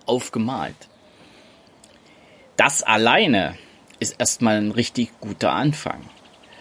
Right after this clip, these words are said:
Doch was danach kommt, das ist viel, viel wichtiger. Nämlich Fokus halten, das hatte ich ja schon. Und jetzt heißt es natürlich,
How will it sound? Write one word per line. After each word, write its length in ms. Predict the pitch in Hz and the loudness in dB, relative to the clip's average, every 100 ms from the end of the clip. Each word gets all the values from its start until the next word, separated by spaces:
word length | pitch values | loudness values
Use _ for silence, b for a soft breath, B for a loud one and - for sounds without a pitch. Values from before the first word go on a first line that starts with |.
| B B B - | B B B -6
Doch 140 | - | -2
was 100 | 117 | 0
danach 560 | 127 117 143 175 - - | 2 4 6 4 2 -4
kommt, 560 | - 82 92 - - - - - - - - - | -2 -2 -2 -8 -16 -20 -20 -20 -20 -20 -20 -4
das 200 | - - | -2 -2
ist 400 | - 123 - - - _ | -2 -4 -4 -10 -20 _
viel, 580 | - - - 147 135 123 - - | -16 -8 0 4 4 0 -8 -20
viel 460 | - - 117 107 95 | -16 -2 2 2 0
wichtiger. 480 | 147 - 87 85 | -2 -4 -4 -2
Nämlich 380 | 92 113 120 - B B - | 0 2 0 -4 B B -6
Fokus 460 | - 156 170 180 | 2 4 4 2
halten, 420 | 170 156 151 170 156 - | 4 2 0 -8 -10 -2
das 220 | 131 - | 0 2
hatte 180 | 165 - | -2 -2
ich 60 | 107 | -2
ja 160 | 101 | 0
schon. 300 | - 117 135 B B B B _ | 0 -2 -4 B B B B _
Und 340 | 135 135 123 - b b _ | 4 4 2 -4 b b _
jetzt 380 | - 208 151 - | -2 0 0 2
heißt 220 | 147 151 | 2 2
es 120 | 135 | 0
natürlich, 520 | 131 120 143 139 120 | -2 2 2 2 0